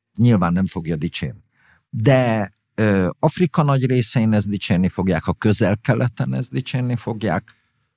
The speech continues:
ö, dicsérni fogják, ö, Dél-Kelet-Ázsiában és Latin-Amerika jelentős részén is. Mindenhol a saját érdekeik szerint. Ott is vannak tisztes, nagy információs buborékok. Ö,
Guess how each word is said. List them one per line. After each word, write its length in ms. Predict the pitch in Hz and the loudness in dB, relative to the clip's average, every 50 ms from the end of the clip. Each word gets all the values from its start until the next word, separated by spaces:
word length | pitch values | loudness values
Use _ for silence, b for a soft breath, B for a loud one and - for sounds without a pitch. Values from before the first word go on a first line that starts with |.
| _ | _
ö, 400 | _ - 98 107 107 98 98 95 92 | _ 0 2 4 4 4 4 4 4
dicsérni 480 | 92 107 131 - - 113 92 87 90 | 4 2 2 4 2 2 2 2 0
fogják, 680 | 87 - - 85 82 80 85 76 73 73 - - - - | 0 -2 -4 -4 -2 -2 -2 -2 -2 -4 -6 -10 -12 -8
ö, 300 | - - 78 76 76 73 76 76 | -6 -4 -2 -2 -2 -4 -2 0
Dél-Kelet-Ázsiában 1160 | 82 135 170 - - - 135 127 120 - - 104 101 98 82 92 87 82 82 78 85 82 82 | 0 0 0 0 0 -2 0 0 0 0 0 0 0 0 0 0 0 0 0 -2 -2 -4 -2
és 260 | 82 82 - - - | -2 -2 -4 -4 -2
Latin-Amerika 680 | - 98 95 - - 82 76 71 80 78 73 - - | 0 0 0 0 0 -2 -2 -2 -2 -4 -4 -4 -4
jelentős 680 | 69 73 76 71 73 76 71 - - 73 - - - | -4 -4 -4 -4 -6 -6 -6 -6 -6 -6 -6 -8 -8
részén 520 | - 60 65 67 - - - - 64 64 - | -8 -8 -6 -6 -8 -8 -10 -10 -12 -6 0
is. 260 | - 165 202 - - - B B B B B B B _ | 4 4 4 4 2 -4 B B B B B B B _
Mindenhol 560 | 170 185 220 208 175 117 95 95 113 139 127 | 4 6 6 6 6 6 6 4 4 4 2
a 40 | 107 | 2
saját 440 | - - 117 110 98 90 85 - - | 2 2 2 2 2 2 0 0 -2
érdekeik 500 | 95 85 78 85 82 - - 73 71 - | -2 -2 -2 -4 -4 -4 -6 -6 -6 -4
szerint. 380 | - - 82 - 78 - - | -4 -4 -2 -2 -2 -2 -2
Ott 240 | 156 208 - _ - | -2 -2 -2 _ -4
is 120 | 175 - | -6 -2
vannak 360 | - 107 101 95 90 82 - _ | 0 2 2 2 2 0 -2 _
tisztes, 500 | - 139 135 - - - 80 73 - - | -2 -2 -2 -2 -4 -6 -8 -8 -4 0
nagy 300 | 90 90 87 87 80 76 | 0 2 2 2 2 0
információs 680 | 87 85 - - 76 71 76 73 69 - - 71 67 64 | 0 0 -2 -2 -4 -4 -4 -4 -6 -4 -6 -6 -6 -6
buborékok. 640 | 64 76 80 69 78 69 65 64 - - - _ _ _ _ _ _ _ _ _ _ _ _ _ _ _ _ _ _ _ _ _ _ _ - - | -6 -6 -6 -4 -4 -4 -4 -6 -8 -12 -20 _ _ _ _ _ _ _ _ _ _ _ _ _ _ _ _ _ _ _ _ _ _ _ -20 -6
Ö, 300 | - 127 120 123 117 110 | 0 2 2 4 4 4